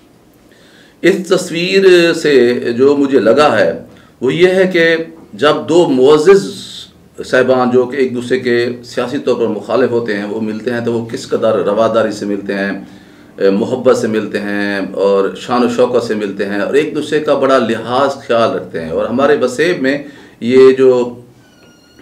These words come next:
अ, एक दूसरे की इज्जत करना, एहतराम करना, लिहाज करना, ये यहाँ की एक इंसानी बड़ी नायाब कदर है। तो मैं समझता हूँ कि वो जो workers हैं, जो voters और supporters हैं,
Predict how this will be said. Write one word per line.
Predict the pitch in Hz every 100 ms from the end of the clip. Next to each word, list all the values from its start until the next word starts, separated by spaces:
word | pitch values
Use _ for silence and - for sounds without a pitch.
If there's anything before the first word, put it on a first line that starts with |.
| _
अ, | 90 92 92 135
एक | 131
दूसरे | 127 123 120
की |
इज्जत | 131 120 127
करना, | 120 117 117 120
एहतराम | 123 127 127 120
करना, | 120 110 110 101
लिहाज | 110 117 117
करना, | - 104 120 - -
ये | 151 190
यहाँ | 180 165 160
की | 160
एक | 156 -
इंसानी | 139 - 139 143
बड़ी | 131 131 135
नायाब | 120 123 131 135 - 139
कदर | 143 110
है। | - - - _ _ _ _ _ _ _ _ _ _ _ _ _ _ _ -
तो | 151 160
मैं | 147 185
समझता | 190 185 180
हूँ | 175 175
कि | 170
वो | 147 156
जो | 151
workers | - 127 - -
हैं, | 120 101 98 98 104
जो | 117
voters | 104 139 143 143
और | 131 127
supporters | 120 117 135 151 165 113
हैं, | 92 87 -